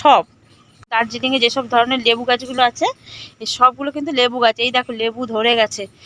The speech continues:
মৌসুম্বি লেবু আছে, কমলা লেবু আছে, অনেক রকমের। এখনও সব গাছে তো লেবু হয়নি, নতুন নতুন ভাই অনেক গাছ লাগিয়েছে।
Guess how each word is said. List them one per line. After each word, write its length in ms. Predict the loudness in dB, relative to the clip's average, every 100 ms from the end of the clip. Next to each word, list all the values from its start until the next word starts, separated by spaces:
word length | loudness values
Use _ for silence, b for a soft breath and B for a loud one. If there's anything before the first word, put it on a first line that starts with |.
| B _
মৌসুম্বি 460 | -2 2 4 4 4 6
লেবু 200 | 4 6 4
আছে, 180 | 4 -6 0
কমলা 280 | 0 0 0 0
লেবু 180 | 0 2 2
আছে, 180 | 0 -2 -2
অনেক 160 | -2 -2
রকমের। 340 | -4 -2 -2 -2 -6 B B B -12 -10
এখনও 320 | -8 -4 0 0 0 0
সব 160 | 0 2
গাছে 160 | 2 0 -2
তো 40 | 2
লেবু 160 | 4 4
হয়নি, 280 | 2 2 0 -2
নতুন 200 | -4 -4 -4
নতুন 160 | -2 0
ভাই 120 | 2 2
অনেক 160 | 2 0 0
গাছ 140 | -2 0
লাগিয়েছে। 440 | -2 -2 -6 -6